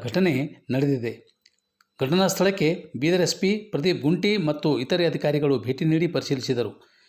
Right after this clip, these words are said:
ತಕ್ಷಣವೇ ಕ್ರಮ ಕೈಗೊಂಡ ಎಸ್ ಪಿ ಅವರು ಆರೋಪಿಗಳ ಬಂಧನಕ್ಕಾಗಿ ತಂಡ ರಚಿಸಿ ಜಾಲ ಬೀಸಿದರು. ಹೀಗಾಗಿ ಇನ್ನೊಂದೆಡೆ ಇತ್ತ ಜನಜಂಗುಳಿ ನೋಡ ನೋಡುತ್ತಲೇ ಹಾಡೆ ಹಗಲೇ ಗುಂಡು ಹಾರಿಸಿ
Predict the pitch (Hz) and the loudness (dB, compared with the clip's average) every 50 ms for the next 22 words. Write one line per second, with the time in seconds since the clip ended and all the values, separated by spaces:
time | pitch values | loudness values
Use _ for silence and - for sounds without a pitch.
0 | _ _ _ _ - 185 185 185 - 202 208 202 185 175 156 156 151 - - - | _ _ _ _ -2 0 0 2 2 2 4 4 4 4 4 2 0 -4 -12 -20
1 | - _ _ _ _ - - 180 196 208 202 208 190 180 190 190 180 170 160 131 | -20 _ _ _ _ -2 2 4 4 4 4 2 0 2 2 2 4 4 4 2
2 | 135 - - - 175 156 147 165 202 196 147 127 - - - - _ _ _ _ | 2 0 0 2 2 4 4 6 4 4 4 2 0 -4 -12 -20 _ _ _ _
3 | _ _ _ _ _ _ _ _ _ _ _ _ _ _ _ _ _ - - 143 | _ _ _ _ _ _ _ _ _ _ _ _ _ _ _ _ _ -4 0 2
4 | 165 196 226 220 226 220 202 196 175 143 123 151 165 175 185 190 196 190 185 160 | 2 4 4 2 2 2 2 2 2 2 2 2 4 4 4 4 2 2 2 2
5 | 151 139 135 110 113 123 - - - _ _ _ _ _ _ _ _ _ _ _ | 2 2 2 0 0 -2 -6 -10 -18 _ _ _ _ _ _ _ _ _ _ _
6 | _ _ _ _ - 160 180 170 175 151 151 - - 147 - 147 127 110 101 131 | _ _ _ _ -2 0 2 2 2 0 0 0 -2 -2 0 0 0 0 0 0
7 | 135 143 156 147 151 123 135 127 - 117 113 104 - - _ _ _ _ _ _ | 0 0 0 0 -2 -2 -4 -2 -2 -4 -4 -6 -10 -16 _ _ _ _ _ _
8 | _ _ _ _ _ _ _ _ _ _ - 151 156 170 170 170 180 160 156 175 | _ _ _ _ _ _ _ _ _ _ -2 0 2 2 2 2 2 2 4 4
9 | 196 202 202 208 208 220 226 220 - - - - - _ _ _ _ _ _ _ | 4 6 6 6 6 4 2 0 -4 -10 -16 -20 -20 _ _ _ _ _ _ _
10 | - 165 170 170 - 190 160 143 - 165 180 196 196 202 196 196 190 180 156 131 | -2 -2 -2 0 2 2 2 2 2 2 4 4 4 4 4 4 4 4 4 2
11 | 120 - - - _ _ _ _ - 135 151 175 180 170 160 160 180 196 190 - | 0 -4 -10 -20 _ _ _ _ -2 0 2 4 4 4 4 4 2 2 2 2
12 | 202 185 175 143 113 127 156 175 180 190 170 135 123 135 175 196 196 156 123 - | 2 2 2 2 2 2 2 2 2 2 2 2 2 4 4 4 4 2 0 -2
13 | - - - - _ _ - - _ _ _ _ _ _ _ _ _ _ _ _ | -6 -16 -20 -20 _ _ -20 -20 _ _ _ _ _ _ _ _ _ _ _ _
14 | _ _ _ _ 120 143 185 220 226 226 175 175 190 196 190 - 165 139 127 139 | _ _ _ _ 0 2 4 6 6 6 6 4 4 4 2 2 2 2 2 0
15 | 139 - - | -2 -4 -12